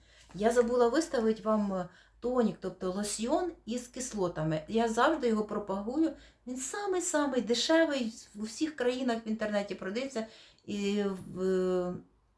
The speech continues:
з сім відсотків, е, гліколівої кислоти. Каплі з гіалуронкою не путайте. А лосьйон з гліколівою кислотою. Я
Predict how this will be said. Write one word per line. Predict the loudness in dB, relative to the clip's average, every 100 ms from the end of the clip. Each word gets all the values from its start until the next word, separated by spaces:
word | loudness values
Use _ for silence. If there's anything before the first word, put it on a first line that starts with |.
| _ _
з | -12 -8 -4 -2 -2 -6 _ _ _ -16
сім | -12 -8 0 2
відсотків, | 2 -2 -4 -6 -6 -8 -8 -12 _ _ _ _ -10
е, | -4 -2 0 -2 -4
гліколівої | -4 -4 2 2 4 0
кислоти. | -4 -8 -8 -6 -10 -10 _ _ _ _ _ _ -20 -20 _
Каплі | 0 2 2 0
з | -2
гіалуронкою | 0 2 4 4 2 -2 0
не | 2 2
путайте. | 0 -6 -6 -8 -12 -18 _ _ _ -4
А | 0 2 2 2
лосьйон | 2 -2 -2 -4 -4 -8 -10
з | -8 -8 -8 -4 0 0
гліколівою | 0 -2 -2 -2 0 0
кислотою. | -2 -6 -8 -8 -8 -6
Я | 0 0